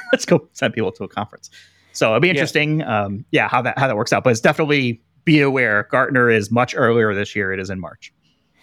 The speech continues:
Speaker 2: I mean, the date change is big, but I think the location change is even bigger.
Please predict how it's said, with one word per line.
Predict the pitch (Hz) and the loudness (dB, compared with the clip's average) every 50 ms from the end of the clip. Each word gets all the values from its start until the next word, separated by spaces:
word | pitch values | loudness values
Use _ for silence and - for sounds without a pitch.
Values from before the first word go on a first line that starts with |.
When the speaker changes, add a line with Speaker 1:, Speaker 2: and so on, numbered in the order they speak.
| _ - - - _ _ _ - 135 - _ _ _ - - - - | _ -20 -20 -20 _ _ _ -20 -20 -20 _ _ _ -20 -20 -16 -10
Speaker 2:
I | - 113 | -8 -4
mean, | 110 117 113 110 104 104 | -2 -2 -2 -2 -2 -2
the | 98 110 107 | 0 0 -2
date | - - 127 120 120 117 | 0 2 2 2 2 0
change | - - 120 113 107 98 101 | -2 -2 -2 -2 -2 -2 -6
is | 95 - | -8 -8
big, | - - 110 107 95 90 | -4 -2 -2 -2 -2 -4
but | 104 95 | -4 -4
I | 98 101 | -4 -6
think | - - 131 - - - | -4 -4 -6 -6 -6 -10
the | - 104 | -6 -4
location | 104 95 90 - 117 117 120 - - 117 101 | -4 -4 -2 -2 -2 -2 -2 -2 -4 -4 -6
change | 92 - 113 104 98 90 90 | -4 -4 -4 -4 -2 -4 -6
is | 95 98 104 | -8 -6 -6
even | 104 90 92 92 87 | -6 -6 -8 -8 -2
bigger. | 98 107 117 113 107 101 92 85 | 0 0 0 2 0 0 -2 -4